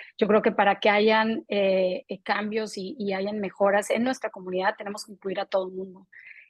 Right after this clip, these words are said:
Em, entonces, este, yo sí creo que, que buscar nuestros aliados, identificarlos,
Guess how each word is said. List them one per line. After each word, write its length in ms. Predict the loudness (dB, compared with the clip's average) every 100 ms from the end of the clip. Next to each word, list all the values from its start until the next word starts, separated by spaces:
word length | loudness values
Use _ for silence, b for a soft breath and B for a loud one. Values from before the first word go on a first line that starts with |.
| 4
Em, 480 | 6 8 6 4 4
entonces, 760 | 2 4 0 2 2 2 0 b b -2
este, 720 | -2 0 2 6 6 6 2
yo 180 | 0 -2
sí 220 | -2 -4
creo 440 | 0 2 4 2 -2
que, 480 | -6 -4 -4 -6 -8
que 140 | -8
buscar 420 | -6 -6 -2 0 0
nuestros 360 | -2 -8 -6
aliados, 760 | -2 0 2 0 -4 -10 -14 -16 b b -2
identificarlos, 1300 | 0 0 0 -4 -2 2 2 0 -6 -8 -10 -12